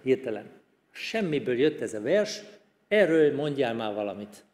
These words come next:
És gondoltam, hogy most ez hogyan kapcsolódik ehhez. Tehát máshonnan hozták a víz. Voltak élő források.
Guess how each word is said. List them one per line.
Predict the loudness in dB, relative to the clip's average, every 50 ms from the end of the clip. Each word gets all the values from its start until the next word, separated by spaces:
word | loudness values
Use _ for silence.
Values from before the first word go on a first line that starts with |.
| _ _ _ _ _ _ _ _ _ _ _ _ _ _ _
És | -8 -6 -6 -8 -10 -8 -4
gondoltam, | -2 0 2 2 2 2 0 0
hogy | -2 -2 -4 -6 -10 -12 -12 -10 -8
most | -8 -8 -8 -8 -6
ez | -6 -6 -6 -6
hogyan | -2 0 2 2 2 2 2
kapcsolódik | 0 -2 -2 -2 -4 -4 -4 -4 -6 -6 -6
ehhez. | -6 -6 -6 -4 -4 -2 0 0 -2 -2 -6 -14 -18 -20 -20 -20 -20 -20 -20 -20 _ _ _ _ _ _ _ _ _ _
Tehát | -16 -8 -4 -2 0 0 0 0 -2 -2 -8 -14 -20 -20 -20 _ _ _ _ _ _ _ _ _ _ _ _ _ _ _ _ _
máshonnan | -8 -6 -4 -2 -2 -2 -4 -6 -6 -4 -2 -2 0 0 -2 -2 -4 -4 -4 0
hozták | 2 2 2 2 0 -2 -2 0 0 0
a | -2 -2
víz. | -2 -2 -4 -6 -4 0
Voltak | 4 4 4 4 2 0 -2 0 2
élő | 4 6 6 6 6 4 2
források. | 2 2 2 2 2 2 2 0 -2 -6 -10 -12 -14 -16 -18